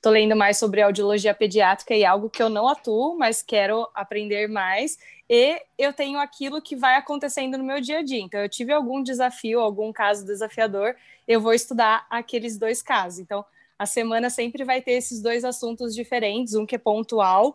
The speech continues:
porque eu preciso me aprimorar mesmo, e outro porque eu quero aprender mais, mas também fica,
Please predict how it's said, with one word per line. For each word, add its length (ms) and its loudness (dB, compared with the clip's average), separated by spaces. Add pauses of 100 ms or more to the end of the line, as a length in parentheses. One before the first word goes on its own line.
porque 220 -6
eu 60 -8
preciso 320 -12
me 80 -4
aprimorar 680 -4
mesmo, 640 -4 (360)
e 120 0
outro 240 -2
porque 160 -10
eu 60 -6
quero 180 2
aprender 380 -2
mais, 380 -2
mas 220 -6
também 300 -6
fica, 420 -2